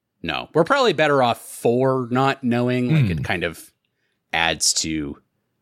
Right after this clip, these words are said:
Speaker 1: like, the pressure of this episode is
Speaker 2: Yeah.
Speaker 1: like, Jack, th-, they know Jack's gonna be here and he doesn't know they're gonna be here. But, like, we don't,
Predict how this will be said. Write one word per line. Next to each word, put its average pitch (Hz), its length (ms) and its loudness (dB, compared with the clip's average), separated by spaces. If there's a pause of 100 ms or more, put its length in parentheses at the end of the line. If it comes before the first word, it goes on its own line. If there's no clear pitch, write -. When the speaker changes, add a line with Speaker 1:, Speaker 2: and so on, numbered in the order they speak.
(100)
Speaker 1:
like, 71 280 -6
the 87 100 -6
pressure 92 640 0
of 92 140 -4
this 92 180 -2
episode 87 580 -4
is 92 120 -4
Speaker 2:
Yeah. 101 80 2
Speaker 1:
like, 82 220 -10 (680)
Jack, 120 360 0
th-, 107 320 -14
they 143 260 4
know 156 220 4
Jack's 139 360 2
gonna 135 200 2
be 120 300 2
here 95 340 -2
and 85 180 -4
he 135 260 -2
doesn't 113 460 0
know 117 300 4
they're 113 360 2
gonna 98 200 0
be 92 220 -6
here. 82 360 -6
But, 98 220 -4
like, 92 280 -6
we 120 160 2
don't, 143 320 0